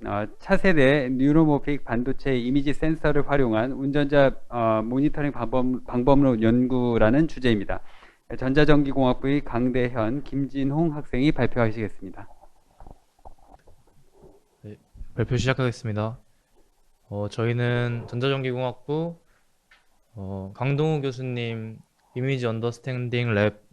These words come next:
Speaker 2: 소속인 강대현, 강-, 강대현, 김진홍입니다. 어, 저희 연구 주제는 이제 차세대 이미지 센서인 다이나믹 비전 센서, 이제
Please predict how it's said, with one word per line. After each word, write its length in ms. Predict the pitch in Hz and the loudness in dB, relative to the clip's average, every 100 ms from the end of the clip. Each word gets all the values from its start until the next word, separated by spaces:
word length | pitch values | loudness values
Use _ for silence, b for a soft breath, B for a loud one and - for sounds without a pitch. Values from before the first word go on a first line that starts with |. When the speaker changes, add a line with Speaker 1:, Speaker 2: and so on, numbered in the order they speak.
| _ | _
Speaker 2:
소속인 580 | 131 123 120 139 160 151 | -8 -6 -6 -8 -10 -12
강대현, 680 | - 117 113 113 123 143 143 | -10 -8 -6 -6 -6 -10 -14
강-, 540 | - 110 110 117 117 117 _ _ _ _ _ _ _ _ _ - | -14 -14 -12 -10 -10 -12 _ _ _ _ _ _ _ _ _ -12
강대현, 420 | 123 120 123 127 | -8 -6 -8 -8
김진홍입니다. 680 | 120 117 113 101 90 90 92 - _ _ - _ _ - _ _ _ - _ _ | -10 -6 -6 -4 -6 -8 -10 -12 _ _ -20 _ _ -20 _ _ _ -20 _ _
어, 380 | 101 95 98 98 - _ | -14 -12 -10 -12 -18 _
저희 280 | - 117 117 | -6 -2 0
연구 280 | 113 120 | -2 -2
주제는 640 | 127 117 120 127 131 101 95 _ _ _ _ _ _ | -2 0 0 0 -4 -4 -8 _ _ _ _ _ _
이제 220 | 110 104 104 | -12 -10 -6
차세대 420 | 151 165 170 151 | -4 -2 -2 -2
이미지 300 | 120 131 131 | -2 -4 -4
센서인 680 | 135 127 127 127 143 190 214 _ _ _ | -4 -6 -4 -4 -4 -8 -14 _ _ _
다이나믹 540 | - 127 147 151 143 - | -4 -2 0 -2 -4 -4
비전 260 | 120 123 | -4 -4
센서, 460 | 113 107 - 92 - _ _ _ _ _ _ _ - | -6 -12 -14 -20 -20 _ _ _ _ _ _ _ -14
이제 320 | 101 104 101 | -4 -2 -2